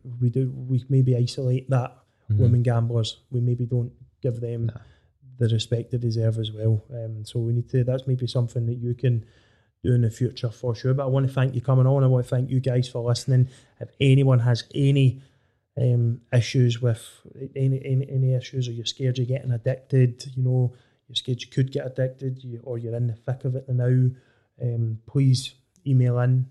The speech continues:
Speaker 1: give Paul, myself a message, give Gam Talk, sorry, or myself a message, or Paul at Gam Talk. Um, any websites they can go to?
Speaker 2: Mainly find me on Instagram, just gam talk under slash U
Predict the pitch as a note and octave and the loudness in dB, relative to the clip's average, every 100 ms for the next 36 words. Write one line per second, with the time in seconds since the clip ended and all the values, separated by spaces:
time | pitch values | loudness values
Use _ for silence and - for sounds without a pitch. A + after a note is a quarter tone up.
0 | _ - B2+ - C3 B2 A#2+ - _ _ | _ -6 -6 -2 2 4 2 0 _ _
1 | _ _ A2+ A2 B2+ A#2 A#2 A#2+ A2+ B2 | _ _ -6 0 2 2 2 0 -2 -4
2 | A#2 - B2+ B2 A#2+ B2 C3 - C3 B2 | -4 -4 -2 0 0 0 -2 0 0 2
3 | A#2 - _ - A#2 A2+ C3+ A#2+ A#2 A#2 | 0 -4 _ -8 -4 -2 -2 -2 -2 -4
4 | - B2 - B2 B2 A#2+ A#2 A#2+ B2 _ | -4 -10 -8 -4 -4 -4 -6 -8 -12 _
5 | _ _ _ A#2+ A#2 A#2 A2+ A#2 A#2 - | _ _ _ -10 -6 -6 -6 -8 -12 -16
6 | _ _ _ _ - C3+ B2+ C3 C3 C3+ | _ _ _ _ -4 0 2 2 0 -4
7 | C3+ C3+ C3+ B2 C3 C3 D3 C#3 _ _ | -2 -4 -2 2 2 2 -2 -2 _ _
8 | _ _ - G#2+ G#2 G2+ G#2+ G#2+ A2 G#2 | _ _ -10 -8 -4 -4 -2 0 2 2
9 | - F2 F2 E2+ E2 - G2 F2+ F#2+ - | 0 -2 0 -2 -4 -4 -2 0 -2 -4
10 | G#2 - E2 E2 F2+ F2 - F2+ F#2+ - | -10 -8 -8 -6 -4 -4 -4 -6 -6 -4
11 | F2+ F#2+ | -2 2